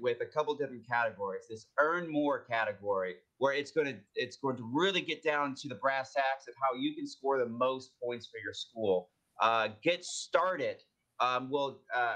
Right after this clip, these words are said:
really educates our principals and our, you know, teachers and secretaries and custodians, anyone that really wants to take the lead for their school and really, uh, get the ball moving. Our Winner's Circle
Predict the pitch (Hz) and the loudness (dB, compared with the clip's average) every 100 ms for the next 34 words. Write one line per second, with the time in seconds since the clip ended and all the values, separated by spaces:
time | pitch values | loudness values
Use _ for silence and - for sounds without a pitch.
0 | 117 123 160 180 175 147 147 151 151 143 | -4 -2 0 0 0 -2 -2 -6 -4 -4
1 | 139 110 104 104 151 151 143 117 113 104 | 2 2 2 0 0 0 -2 -4 -2 -2
2 | 101 98 110 104 101 98 92 - - 107 | -6 -6 -6 0 2 2 0 -8 -6 2
3 | 98 98 92 _ _ _ 160 147 139 120 | 2 2 -2 _ _ _ -4 2 2 2
4 | 117 113 151 147 143 123 113 110 107 107 | -2 0 0 0 0 0 2 -2 -6 -10
5 | 110 151 151 131 110 - 156 202 202 190 | 0 2 2 0 -4 -2 -2 0 -2 -2
6 | 123 131 160 175 151 160 156 123 - 143 | -2 -2 -2 -2 0 -2 -2 -6 -4 -4
7 | - 123 123 151 131 117 131 120 113 - | -2 -4 -2 -2 -4 -4 0 2 2 -2
8 | - 147 127 110 107 - _ _ 113 117 | -2 0 2 2 -2 -10 _ _ 0 0
9 | 113 120 143 143 143 107 117 113 98 135 | 0 0 2 0 0 0 0 -2 -4 -6
10 | 127 117 123 120 113 123 101 95 95 _ | -2 0 0 0 -2 -4 -4 -6 -8 _
11 | _ - 147 147 139 196 226 - - 123 | _ 0 0 0 -2 -2 -2 -6 0 0
12 | 117 113 139 | 0 -2 -2